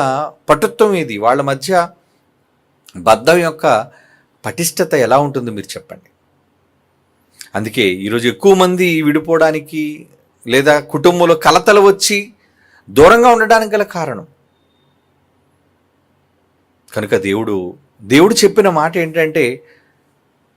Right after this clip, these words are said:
భార్య భర్తను గాని, భర్త భార్యను గాని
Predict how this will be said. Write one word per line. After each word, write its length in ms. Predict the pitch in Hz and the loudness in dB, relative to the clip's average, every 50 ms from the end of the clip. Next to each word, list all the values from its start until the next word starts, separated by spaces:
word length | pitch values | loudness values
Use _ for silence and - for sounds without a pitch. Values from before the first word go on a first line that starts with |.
| _ _ - | _ _ -16
భార్య 440 | 98 92 113 123 135 147 156 165 156 | -8 -2 2 4 4 4 4 4 2
భర్తను 480 | 120 120 117 117 117 - 135 131 123 | 2 2 -2 -2 -2 -4 -4 -4 -4
గాని, 300 | 113 107 101 95 101 117 | -4 -4 -6 -6 -6 -10
భర్త 340 | 123 104 104 101 - - 143 | -6 -4 -4 -6 -4 -2 -4
భార్యను 580 | 123 104 95 92 95 98 104 117 120 113 110 101 | -4 -4 -4 -4 -2 -2 0 0 -2 -2 -2 -4
గాని 440 | 92 92 92 90 110 165 269 359 | -6 -6 -6 -4 -2 -4 -4 -4